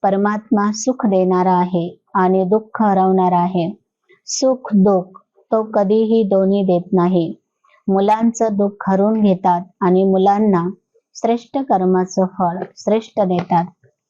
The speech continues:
बाबा सांगतात की मला जवळून ओळखणारेच, हं, मला,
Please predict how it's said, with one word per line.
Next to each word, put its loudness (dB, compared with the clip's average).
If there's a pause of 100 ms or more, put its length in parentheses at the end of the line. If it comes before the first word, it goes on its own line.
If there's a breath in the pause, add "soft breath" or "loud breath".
(280)
बाबा 2
सांगतात -2
की -2
मला 0 (220)
जवळून 0 (120)
ओळखणारेच, -2 (680)
हं, 2
मला, 0